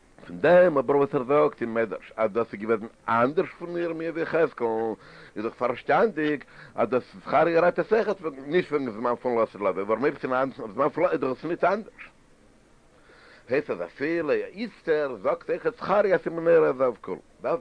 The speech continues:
איז, דא קומט דעם ביר, וואס ער זאגט, מען דארף דאס מנהר הזהב כולו. ווי באלד, דאס איז דאך איין,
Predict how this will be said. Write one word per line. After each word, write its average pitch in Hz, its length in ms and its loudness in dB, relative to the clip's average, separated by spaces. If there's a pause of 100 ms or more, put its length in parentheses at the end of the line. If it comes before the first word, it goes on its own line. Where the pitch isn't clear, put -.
איז, 107 120 -16
דא 107 80 -8
קומט 107 280 -8
דעם 107 180 -8
ביר, 135 260 -2
וואס 107 200 -2
ער 175 80 -4
זאגט, 147 220 -4
מען 104 140 -6
דארף 110 200 -6
דאס 107 200 -8
מנהר 110 300 -2
הזהב 110 360 0
כולו. 113 440 2 (2000)
ווי 90 120 -6
באלד, 190 460 6
דאס 104 260 -6
איז 101 60 -20
דאך 113 160 -8
איין, 110 220 -2